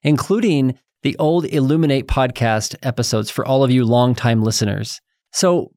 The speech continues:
why are we taking a break for the next several weeks? Well, first of all, we're just trying to practice what we preach, and we're gonna take good care of ourselves.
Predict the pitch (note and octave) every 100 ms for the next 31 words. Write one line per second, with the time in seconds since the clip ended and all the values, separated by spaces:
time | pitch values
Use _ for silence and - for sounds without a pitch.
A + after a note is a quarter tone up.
0 | _ - D3+ F#3+ C#4+ C4+ A#3+ G#3 G#3 G#3+
1 | G#3 F#3 G3 - F#3 F3+ F3+ - F3 F3
2 | E3 G3 - - - _ _ _ D3+ D#3
3 | F3 F#3 - - G3+ G#3 D3 C#3 D#3+ C#3+
4 | C3+ D#3 - D#3+ D3+ - C3+ C3+ C3+ -
5 | C#3 A#2+ - G#2+ - - - - B2+ B2
6 | C3+ C#3 B2+ B2 C3 A2+ A#2+ A2 G#2 G2+
7 | - G#2+ A#2 -